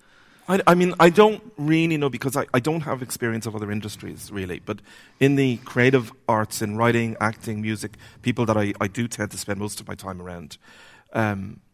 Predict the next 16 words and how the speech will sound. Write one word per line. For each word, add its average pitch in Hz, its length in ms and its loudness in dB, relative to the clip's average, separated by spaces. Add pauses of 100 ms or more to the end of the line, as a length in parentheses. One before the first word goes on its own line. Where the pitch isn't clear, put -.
(480)
I, 175 160 6
I 175 120 10
actually 165 340 4
don't 127 340 2
think 107 240 -6
it's, - 320 -10
it's - 240 -8
too 123 160 -4
bad. - 120 -2
I 127 40 0
think 175 180 -4
the 175 80 2
r-, 143 200 -4
like, 123 280 -2
real 139 260 8
writers, 98 480 -2